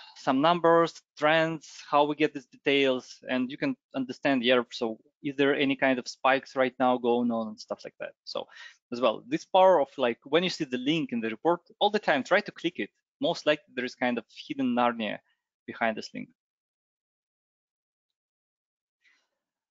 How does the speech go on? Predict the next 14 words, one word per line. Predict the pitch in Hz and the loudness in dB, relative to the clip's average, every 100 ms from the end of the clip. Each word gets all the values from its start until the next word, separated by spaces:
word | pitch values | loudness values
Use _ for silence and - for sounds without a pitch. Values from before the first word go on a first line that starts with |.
| _ _ | _ _
Uh, | - 135 131 127 123 | 0 4 4 2 4
get | 240 226 | 2 2
disk | 202 233 - | -4 -6 -6
free | 214 | -8
space | - - 175 - | -4 0 2 0
report | - 131 117 127 | -4 0 0 -2
as | 117 | -2
well. | 113 117 | -2 -2
It's, | 156 - | -8 -2
uh, | 160 147 139 131 | 2 6 6 4
showing | - 196 214 202 | 2 2 2 0
you | 160 | -2
number | 147 147 170 156 | 2 4 4 2
of | 131 | -2